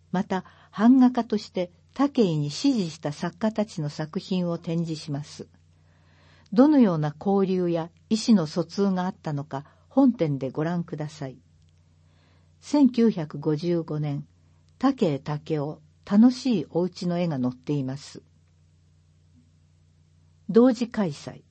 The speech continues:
大沢コレクション展。武井武雄と親交の深かった大沢三郎氏が収集した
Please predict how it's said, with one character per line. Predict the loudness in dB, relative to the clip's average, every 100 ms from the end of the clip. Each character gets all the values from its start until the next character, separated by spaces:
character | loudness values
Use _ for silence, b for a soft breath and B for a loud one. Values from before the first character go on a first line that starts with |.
| _ _ _ _ _ _ 2
大 | 2
沢 | 2 0 0
コ | 0
レ | -2
ク | -4
シ | -4 -4
ョ |
ン | -4
展。 | -6 -10 -10 -14 _ _ _ _ _ _ _ _ _
武 | -4 0 2 2
井 |
武 | 0 -4 -2 -2
雄 |
と | -2 -4
親 | 4 4
交 | 6 6
の | 6 4
深 | 0 -6
か | -6
っ | -12 _
た | -10 -10 b b b b b b b b b b b
大 | 4 4
沢 | 6 4 2
三 | 0 0
郎 | 2 4 4
氏 | 2 -4
が | -6
収 | -4 0 2
集 | 0 -4 -6
し | -6
た | -10 -10